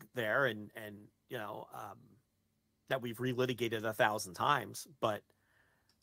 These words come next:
uh, this stuff at the top of the card is just, it's putrid.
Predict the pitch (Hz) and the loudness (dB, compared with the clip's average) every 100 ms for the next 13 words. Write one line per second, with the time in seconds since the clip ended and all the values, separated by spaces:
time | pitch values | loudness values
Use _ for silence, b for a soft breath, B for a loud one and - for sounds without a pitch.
0 | _ 113 107 120 135 - 151 131 - - | _ -4 -4 0 0 6 6 6 -2 6
1 | 123 113 104 - 160 147 113 104 120 110 | 6 6 0 10 12 12 8 0 0 0
2 | - - - _ _ _ _ _ _ _ | -4 -8 -14 _ _ _ _ _ _ _
3 | _ _ _ _ _ - - - 196 151 | _ _ _ _ _ -4 -4 0 2 2
4 | 92 82 | -4 -10